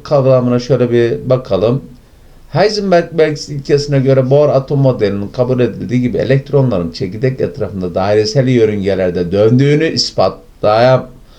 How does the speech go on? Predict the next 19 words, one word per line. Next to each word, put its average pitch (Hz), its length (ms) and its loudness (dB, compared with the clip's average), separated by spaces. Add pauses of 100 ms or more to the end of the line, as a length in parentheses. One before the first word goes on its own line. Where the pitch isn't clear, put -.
(240)
ispatlanamaz. 131 920 0
Ancak 185 360 0
elektronların 208 720 0
çekirdek 147 520 0
etrafında 113 500 -2
bulunma 160 240 0
olasılığının 110 420 0
olduğu 135 380 -2
bölgelerden 107 540 0
bahsedilebilir. 92 840 -4 (440)
Yani 139 380 -2
atomda 139 420 -4
elektronların 107 800 -2
bulunma 120 280 0
olasılığının 120 380 -2
yüksek 107 400 -4
olduğu 107 300 -2
bu 113 60 -8
bölgelere 113 640 0